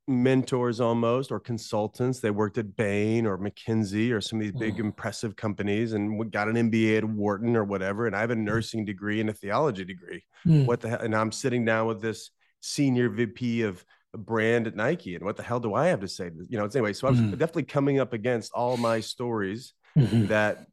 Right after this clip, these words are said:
Speaker 1: would, if I wanted to, could prove my ineligibility to make a difference with this person.
Speaker 2: Mm.
Speaker 1: Instead of what, you know, I ended up seeing over time, 'cause I would just never talk about it. I wouldn't let them know my history.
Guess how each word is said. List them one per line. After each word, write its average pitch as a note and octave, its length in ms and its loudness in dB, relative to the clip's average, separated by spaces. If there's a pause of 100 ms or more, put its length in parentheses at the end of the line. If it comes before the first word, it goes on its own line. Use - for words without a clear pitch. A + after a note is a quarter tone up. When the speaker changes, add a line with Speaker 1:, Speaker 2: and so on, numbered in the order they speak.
Speaker 1:
would, A#2 420 -4
if B2+ 160 -2
I A2+ 80 4
wanted C#3+ 320 2
to, A#2+ 180 -4
could A#2 220 -6
prove B2+ 400 0
my A2 140 4
ineligibility G#2+ 1300 -2
to - 100 -8
make A2 200 -2
a A2 40 -4
difference A#2+ 440 -4
with G2 100 -10
this F2 140 -8
person. E2 420 -10 (680)
Speaker 2:
Mm. A2+ 220 0 (260)
Speaker 1:
Instead A#2+ 480 0
of A2 420 2 (440)
what, G#2 500 -4 (800)
you B2 160 0
know, G2 180 0
I A2 180 2
ended A2 200 4
up G#2 200 0 (720)
seeing B2+ 720 2 (280)
over G#2+ 200 0
time, G#2 320 2
'cause A#2 120 0
I D3+ 40 6
would E3 100 4
just E3 140 0
never D#3+ 180 4
talk D3+ 280 -2
about E2 240 -6
it. - 80 -12 (280)
I A2 80 -4
wouldn't C#3+ 280 4
let C#3 180 4
them B2 160 4
know B2+ 180 4
my G2+ 140 2
history. E2+ 500 -10